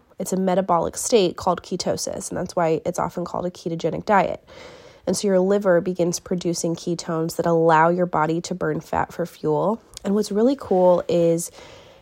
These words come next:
if you've never run on ketones before, the, like, the way your brain lights up is just,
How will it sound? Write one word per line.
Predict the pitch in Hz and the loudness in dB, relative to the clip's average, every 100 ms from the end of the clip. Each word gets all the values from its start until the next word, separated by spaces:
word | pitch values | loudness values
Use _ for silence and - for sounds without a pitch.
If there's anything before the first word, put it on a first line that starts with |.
| - | -6
if | 196 | -2
you've | 202 190 | 0 0
never | 196 190 202 240 262 254 | 2 2 4 4 4 2
run | - 180 170 165 170 | -2 0 2 2 2
on | 185 175 170 | 0 -2 -4
ketones | - 151 - 175 175 | -4 -8 -4 -4 -4
before, | - 190 - 190 190 202 214 - - | -4 -4 0 4 4 4 2 -2 -8
the, | 185 196 190 | -4 0 0
like, | 185 185 170 - - - - - | 2 4 4 2 -6 -14 -16 -8
the | - | -2
way | 175 | 2
your | 214 302 | 4 2
brain | - 185 143 135 175 | 0 -4 -4 -2 -2
lights | 196 220 - | 0 0 4
up | 240 240 - | 6 6 2
is | 185 175 | -4 -4
just, | - - 180 170 165 160 - - - | -8 0 4 6 4 0 -6 -6 -8